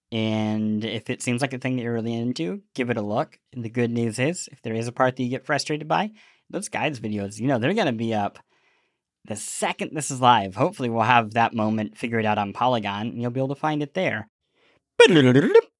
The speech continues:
Hey, everybody. It is Plant.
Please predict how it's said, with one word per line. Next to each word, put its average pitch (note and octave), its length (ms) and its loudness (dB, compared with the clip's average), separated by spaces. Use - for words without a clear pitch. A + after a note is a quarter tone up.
Hey, C3+ 200 6
everybody. G2+ 560 2
It B2 160 2
is B2+ 200 0
Plant. F2+ 600 -4